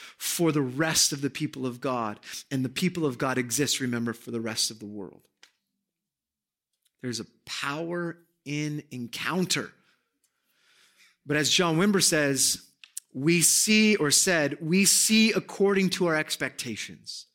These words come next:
Many times our expectations come from conditioning. We are taught to expect certain things in the, in the Christian life and miss what God is doing if he acts outside of our expectations.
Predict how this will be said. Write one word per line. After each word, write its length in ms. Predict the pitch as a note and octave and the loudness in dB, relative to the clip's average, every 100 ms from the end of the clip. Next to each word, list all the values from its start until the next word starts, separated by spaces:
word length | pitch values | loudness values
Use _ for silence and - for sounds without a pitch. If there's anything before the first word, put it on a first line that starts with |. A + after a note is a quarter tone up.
| _ _ - - - - | _ _ -20 -20 -20 -4
Many 320 | D3 F#3+ G#3+ | 0 2 2
times 480 | G3 F3+ F#3 F3+ C#3+ | 2 2 2 2 0
our 120 | B2+ | 0
expectations 800 | D#3 - E3 - D3 - C#3 - | -2 -2 -4 -2 -2 -2 -4 -6
come 220 | C#3 B2+ | -6 -8
from 220 | - B2+ | -10 -10
conditioning. 760 | - A#2+ G#2+ - A2 G2+ G2 G2 | -8 -6 -4 -2 -4 -6 -10 -8
We 180 | B2+ B2 | -4 -2
are 120 | A2+ - - | -4 -8 -12
taught 580 | - E3+ F3 - - - - - - _ | -4 -2 -2 -4 -6 -6 -18 -20 -20 _
to 160 | - C3+ | -8 -6
expect 640 | A#2+ - - E3+ D#3+ - | -2 0 0 0 -2 0
certain 400 | - - F3+ F#3 | 0 2 0 -2
things 340 | D#3+ F3 E3 D#3 | -4 -2 -2 -2
in 120 | D3 | -4
the, 120 | C#3+ - | -6 -8
in 80 | D3+ | -6
the 80 | C#3 | -6
Christian 460 | - - - D#3 C#3+ | -4 0 0 0 -2
life 340 | D3 D#3 - - | -4 -4 -8 -8
and 400 | C3 B2+ C3 C#3+ | -6 -6 -6 -4
miss 340 | F#3 F3+ - | 0 0 0
what 280 | C#3+ C3 - | -2 -8 -8
God 340 | D3+ E3 D#3+ | -6 -4 -4
is 220 | C3+ A#2 B2 | -6 -10 -10
doing 560 | C3 F#3 D3+ G2+ A2+ _ - - - - | -6 -4 -4 -10 -16 _ -20 -20 -20 -14
if 140 | C3 - | -10 -8
he 180 | C3+ - | -8 -6
acts 320 | D3 - - | -6 -4 -4
outside 540 | C#3+ - - B2 B2 | -2 -2 -2 -2 -4
of 80 | A#2+ | -6
our 160 | A#2 - | -8 -10
expectations. 1200 | G2+ - - - - - - - _ - - | -6 -6 -6 -12 -18 -14 -12 -14 _ -16 -14